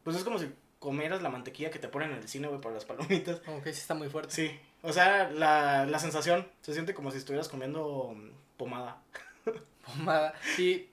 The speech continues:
Speaker 2: tu top tres así que darías de comidas mexicanas favoritas, cuáles serían?
Speaker 1: Ay, güey. Y esto que los tacos, güey, obviamente eso tiene que
Speaker 2: ¿De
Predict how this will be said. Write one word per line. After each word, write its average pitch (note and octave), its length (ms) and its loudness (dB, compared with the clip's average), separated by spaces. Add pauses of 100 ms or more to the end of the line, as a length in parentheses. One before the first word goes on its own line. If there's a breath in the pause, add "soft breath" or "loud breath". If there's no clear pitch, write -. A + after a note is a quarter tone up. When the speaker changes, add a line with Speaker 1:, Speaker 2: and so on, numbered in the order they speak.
(140)
Speaker 2:
tu E3+ 100 -4
top F#3+ 180 0
tres G#3 260 2
así G3 200 -2
que F3+ 160 0
darías C#3+ 280 0
de E3 100 -4
comidas D3 600 0
mexicanas C#3 540 -6
favoritas, C#3 460 -8
cuáles C#3 240 -6
serían? B2+ 220 -14 (300)
Speaker 1:
Ay, - 360 -6
güey. B2 300 -8 (560 soft breath)
Y D3 40 -4
esto G3+ 180 0
que C#3 260 4
los B2 220 -4
tacos, C4+ 300 0
güey, F#4 120 -2 (380)
obviamente F3 420 0
eso E3 300 -8 (100)
tiene D#3 180 -2
que D#3 60 8
Speaker 2:
¿De D3+ 40 4